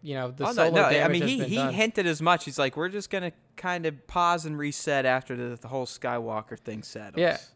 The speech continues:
Speaker 1: like, they're literally waiting to see, like, is Rise
Speaker 2: Yeah,
Speaker 1: gonna make a
Speaker 2: are, are
Speaker 1: billion?
Speaker 2: people going to burn the theaters down?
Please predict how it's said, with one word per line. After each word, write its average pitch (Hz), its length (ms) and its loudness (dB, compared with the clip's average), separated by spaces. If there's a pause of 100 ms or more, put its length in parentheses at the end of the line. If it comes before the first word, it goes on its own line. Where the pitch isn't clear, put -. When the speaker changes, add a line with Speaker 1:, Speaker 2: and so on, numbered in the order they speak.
Speaker 1:
like, 151 280 2
they're 185 200 6
literally 185 540 2
waiting 156 380 2
to 143 100 -4
see, 151 240 0
like, 131 240 2
is 160 600 -2 (480)
Rise 147 500 8
Speaker 2:
Yeah, 135 80 -6
Speaker 1:
gonna 139 120 2
make 139 220 2
a 147 40 2
Speaker 2:
are, 139 40 0
are - 20 -2
Speaker 1:
billion? 143 260 4
Speaker 2:
people 143 260 -2
going 131 320 0
to 120 180 -8
burn 117 420 -2
the 110 60 -6
theaters 107 560 -8
down? 90 460 -16